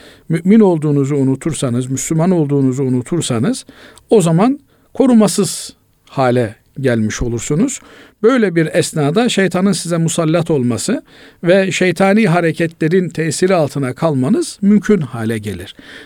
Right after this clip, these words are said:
Bunlardan bir tanesi de esneme meselesidir. Dolayısıyla esneyen insanın gaflette olduğu, işine ciddi olarak sarılmadığı,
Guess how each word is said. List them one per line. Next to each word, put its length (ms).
Bunlardan 480
bir 100
tanesi 480
de 200
esneme 720
meselesidir. 880
Dolayısıyla 760
esneyen 480
insanın 800
gaflette 560
olduğu, 680
işine 680
ciddi 300
olarak 400
sarılmadığı, 920